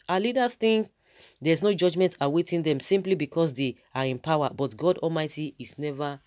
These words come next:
asleep. The governor was explicit and his answer to Your questions were positive. Do you want him to Photoshop the governor's brief so that you will begin to blame Nnamdi Kanu and Igbos?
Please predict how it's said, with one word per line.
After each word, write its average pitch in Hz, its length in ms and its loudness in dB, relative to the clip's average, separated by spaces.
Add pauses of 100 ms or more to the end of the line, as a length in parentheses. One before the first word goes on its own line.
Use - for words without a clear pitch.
(220)
asleep. 135 460 -4 (1300)
The 151 80 -4
governor 226 300 0
was 165 220 0
explicit 185 680 -2 (400)
and 143 320 -2
his 139 260 -8
answer 170 360 -2
to 131 360 -4 (280)
Your 131 120 -2
questions 160 460 -2
were 127 140 -2
positive. 139 540 -2 (400)
Do 127 100 -4
you 156 200 0
want 170 360 2
him 156 120 -2
to 135 140 -4
Photoshop 143 580 -2
the 131 80 -2
governor's 147 440 0
brief 120 360 -6 (240)
so - 180 -8
that 135 260 0
you 127 100 -6
will 127 200 -4 (280)
begin 135 300 -2
to 131 160 -2
blame 143 280 -2
Nnamdi 135 520 -2
Kanu 123 400 -2
and 120 180 -4
Igbos? 139 400 -4